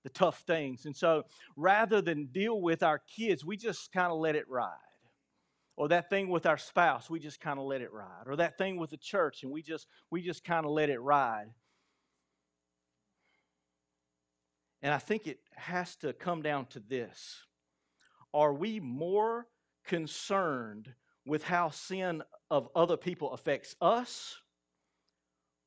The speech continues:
Or are we legitimately concerned about how that sin affects everybody around us, even the one who's doing the sinning?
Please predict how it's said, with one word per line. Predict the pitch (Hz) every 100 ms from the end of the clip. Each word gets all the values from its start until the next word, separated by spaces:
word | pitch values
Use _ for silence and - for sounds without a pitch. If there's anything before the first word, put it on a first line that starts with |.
| -
Or | 151
are | 160 160
we | 151 160
legitimately | 135 143 131 151 214 254 160 135 135
concerned | 139 123 - 160 151
about | 139 135 131
how | 156 151
that | 139 139
sin | - - 156 143 -
affects | 120 - 151 - - -
everybody | 135 127 117 120 117
around | 104 113 135 117 90
us, | 90 101 - - - _ _ _ _ _ _ 214
even | 220 185 147
the | 135
one | 131 139
who's | 123 127
doing | 147 139 131
the | 107
sinning? | - 175 101